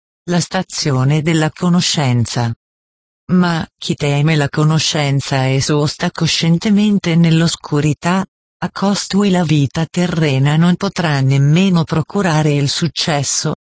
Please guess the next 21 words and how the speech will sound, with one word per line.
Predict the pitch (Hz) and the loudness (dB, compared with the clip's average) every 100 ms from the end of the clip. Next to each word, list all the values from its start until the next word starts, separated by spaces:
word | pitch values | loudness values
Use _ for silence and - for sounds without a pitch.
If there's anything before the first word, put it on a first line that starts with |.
| _ _ _ | _ _ _
perché | 190 175 - 180 | -4 -2 -2 -4
questo | - 226 185 - - 156 | -2 -2 -2 -4 -2 -2
lo | 156 | -2
promette | - 175 185 214 - 165 | 0 0 2 0 -4 -2
il | 143 139 | 0 -2
Signore | - 156 156 170 175 170 | 0 2 2 2 2 0
solo | 175 196 190 185 | 0 0 0 2
attraverso | 156 - - 160 156 151 147 - | 0 -2 -2 -2 0 -2 -2 -2
la | 147 147 | 0 0
sua | 143 185 170 | 0 0 0
dottrina. | 147 151 _ - 175 147 135 139 - _ _ - | 0 -2 _ -2 0 2 2 0 -4 _ _ 0
Ma | 185 180 165 - - | 0 0 -2 -8 -6
chi | 202 | -2
vuole | 185 202 190 156 156 | 2 2 0 0 0
accettare | 165 - 190 - - 151 139 131 | 0 0 -4 -4 -6 -2 0 0
gli | 135 | 2
insegnamenti | 143 143 - 160 156 156 147 170 160 - | 2 2 0 2 2 2 2 2 2 0
e | 143 143 | 0 0
rifiutare | 143 - 147 - 165 151 147 | -2 0 -2 0 0 0 0
il | 143 143 | 2 2
Maestro? | 143 123 120 - - 135 | 2 0 -2 -6 -4 -2